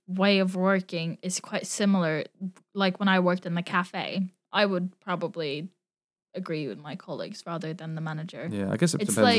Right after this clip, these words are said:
Speaker 2: on the,
Speaker 1: yeah,
Speaker 2: on the
Speaker 1: it's
Speaker 2: role,
Speaker 1: like
Speaker 2: isn't it?
Speaker 1: on the floor kind of, um, uh, staff, then I, the managers don't see half of what's going on.
Speaker 2: Yeah, give us a shout, guys, if you, if you think that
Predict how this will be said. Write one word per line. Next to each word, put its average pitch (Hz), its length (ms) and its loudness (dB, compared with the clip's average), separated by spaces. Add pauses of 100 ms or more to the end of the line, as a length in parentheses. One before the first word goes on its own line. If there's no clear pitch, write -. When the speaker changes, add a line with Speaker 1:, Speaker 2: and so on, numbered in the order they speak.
Speaker 2:
on - 80 4
the, - 60 4
Speaker 1:
yeah, 240 120 6
Speaker 2:
on 208 60 6
the 180 60 6
Speaker 1:
it's 202 60 4
Speaker 2:
role, 208 60 6
Speaker 1:
like 214 140 8
Speaker 2:
isn't 202 160 2
it? 214 40 8
Speaker 1:
on 214 200 8
the 208 80 6
floor 196 460 4
kind 196 300 0
of, 190 280 2
um, 185 500 2 (680)
uh, 185 220 0
staff, 190 480 2
then 180 320 2
I, 107 220 -8 (380)
the 196 100 -2
managers 151 640 -6
don't 160 180 -12
see - 160 -8
half 170 300 -8
of 170 60 -12
what's 180 320 -8
going 165 200 -8
on. 170 220 -4 (160)
Speaker 2:
Yeah, 120 320 6
give 202 160 0
us 208 120 6
a 156 60 6
shout, 147 300 8
guys, 104 260 8
if - 140 -8
you, 135 120 4
if - 120 0
you 165 140 8
think 143 380 2
that 123 300 4